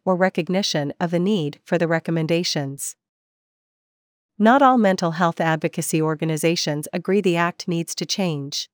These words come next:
The B C Schizophrenia Society, which serves more than five thousand British Columbians living with schizophrenia and psychosis,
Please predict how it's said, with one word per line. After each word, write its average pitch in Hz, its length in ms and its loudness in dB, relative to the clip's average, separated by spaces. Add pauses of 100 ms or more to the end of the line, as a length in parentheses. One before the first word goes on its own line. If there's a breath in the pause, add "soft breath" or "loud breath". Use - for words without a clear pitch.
(880)
The 220 100 6
B 262 180 4
C 262 200 2
Schizophrenia 190 760 0
Society, 160 720 0 (200)
which 202 180 0
serves - 300 0
more 185 180 2
than 170 160 2
five 214 360 0
thousand 190 420 2
British 170 320 0
Columbians 175 680 -2
living 160 260 0
with 151 140 -4
schizophrenia 170 880 -2
and 170 160 -2
psychosis, 175 840 -2